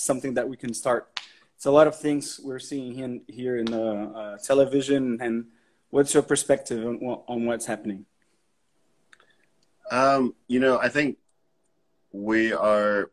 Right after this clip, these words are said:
Speaker 2: like most people who are here, we're inspired, we're scared, we're invigorated, we're hopeful. Um,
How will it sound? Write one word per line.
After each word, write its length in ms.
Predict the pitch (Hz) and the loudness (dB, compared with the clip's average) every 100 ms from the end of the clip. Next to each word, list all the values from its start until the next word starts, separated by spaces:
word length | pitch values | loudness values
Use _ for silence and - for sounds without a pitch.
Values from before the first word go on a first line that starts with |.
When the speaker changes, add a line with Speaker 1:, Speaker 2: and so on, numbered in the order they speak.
| - | -2
Speaker 2:
like 300 | 101 98 - | 0 0 0
most 520 | 98 98 101 - - | 0 0 0 -4 -10
people 340 | 107 104 101 95 | -8 -2 -2 0
who 160 | 95 | 0
are 100 | 90 | 0
here, 540 | 85 90 95 101 104 - - | -2 0 2 2 0 -4 -4
we're 360 | 95 92 80 | -2 0 -2
inspired, 840 | 90 - 82 80 98 110 113 110 - | -4 -6 -4 -2 0 0 0 -4 -10
we're 120 | 85 | -10
scared, 580 | - - 90 95 104 95 | -10 -6 -2 0 0 -2
we're 100 | 90 | -2
invigorated, 880 | 85 80 87 95 98 101 104 104 101 _ _ _ _ - | -2 -2 -2 0 0 2 0 -2 -6 _ _ _ _ -8
we're 160 | 87 | -6
hopeful. 760 | - 90 92 - 107 104 104 104 _ _ _ - | -2 -2 -2 -2 0 2 2 -2 _ _ _ -8
Um, 560 | 82 85 82 80 80 | -6 -4 -2 -4 -6